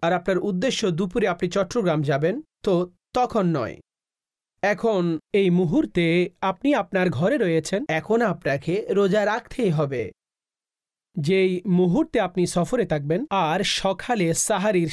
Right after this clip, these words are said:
শেষ সময়ে আপনার সফররত অবস্থায় হলে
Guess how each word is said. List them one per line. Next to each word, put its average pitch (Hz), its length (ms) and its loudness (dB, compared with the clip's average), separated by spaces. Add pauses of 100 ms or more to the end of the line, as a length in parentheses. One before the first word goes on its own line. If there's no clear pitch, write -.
শেষ 269 340 0
সময়ে 190 380 2
আপনার 170 500 0
সফররত 311 640 0
অবস্থায় 190 540 0
হলে 151 300 0